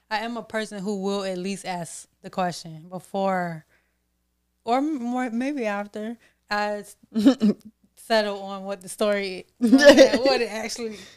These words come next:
Speaker 1: is in my mind. But I do ponder on it.
Speaker 2: I think the pondering makes you, uh, um, ask yourself enough questions.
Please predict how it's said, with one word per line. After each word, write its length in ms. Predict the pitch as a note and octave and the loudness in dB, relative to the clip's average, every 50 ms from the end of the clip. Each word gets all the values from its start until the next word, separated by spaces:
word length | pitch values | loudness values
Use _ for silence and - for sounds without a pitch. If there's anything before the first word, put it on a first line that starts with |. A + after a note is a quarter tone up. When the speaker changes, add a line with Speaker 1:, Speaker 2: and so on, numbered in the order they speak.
| _ | _
Speaker 1:
is 260 | - A#3+ A#3 A#3 A3 G3 | -4 -2 0 0 0 -2
in 120 | G3+ F#3+ | -6 -4
my 160 | F#3+ F#3+ F#3+ | -2 -2 -2
mind. 440 | F#3+ F#3+ F3+ F3 E3+ E3 D#3+ E3 E3 _ _ _ _ _ _ _ _ _ _ _ _ _ - | -2 -2 -2 -4 -4 -4 -8 -10 -12 _ _ _ _ _ _ _ _ _ _ _ _ _ -8
But 420 | G3 G3+ G3 F#3+ F#3+ G3+ F#3+ F3+ E3+ | -2 -2 -2 0 -2 -4 -6 -4 -2
I 120 | F#3+ G#3 | -4 -4
do 160 | G3+ G#3 G#3+ | -2 -4 -10
ponder 340 | G#3 - G#3 G3 F#3+ F#3 F3+ | -10 -10 -12 -12 -10 -10 -12
on 240 | F#3 F3+ F3 F3 F3 | -12 -12 -12 -12 -12
it. 160 | F3+ F3+ F3+ _ _ _ _ _ _ _ _ _ _ _ _ _ _ _ _ _ _ _ _ _ _ _ _ _ - | -14 -16 -20 _ _ _ _ _ _ _ _ _ _ _ _ _ _ _ _ _ _ _ _ _ _ _ _ _ 2
Speaker 2:
I 80 | A3+ C#4 | 2 2
think 220 | - F4 D#4 B3+ | 4 0 -2 0
the 80 | - A3+ | 0 0
pondering 480 | - - G3+ F#3 D#3+ D#3+ D#3 D3 D3+ | 0 0 -2 -2 0 0 -2 -2 -2
makes 280 | D3+ D3+ D3+ - - - | -4 -4 -6 -6 -6 -4
you, 140 | D#3 D3 C#3+ | -4 -2 0
uh, 120 | C#3 C3+ C3+ | -2 -2 -4
um, 440 | - - - - - - - F3+ F3 _ _ _ _ _ _ _ _ _ _ _ _ _ _ _ _ _ _ _ _ _ _ _ _ _ _ - _ _ _ _ | -4 -6 -6 -6 -8 -8 -8 -10 -12 _ _ _ _ _ _ _ _ _ _ _ _ _ _ _ _ _ _ _ _ _ _ _ _ _ _ -20 _ _ _ _
ask 380 | - - D#3+ D#3+ D#3+ - - - _ - _ _ _ _ _ | -4 -2 0 0 -2 -4 -10 -16 _ -20 _ _ _ _ _
yourself 320 | - D3 D3 - C3+ C#3 D3 | -10 -8 -4 -4 -4 -4 -4
enough 220 | - C#3+ - - | -4 -6 -6 -8
questions. 400 | - - - - - - - - | -8 -8 -8 -8 -10 -12 -16 -20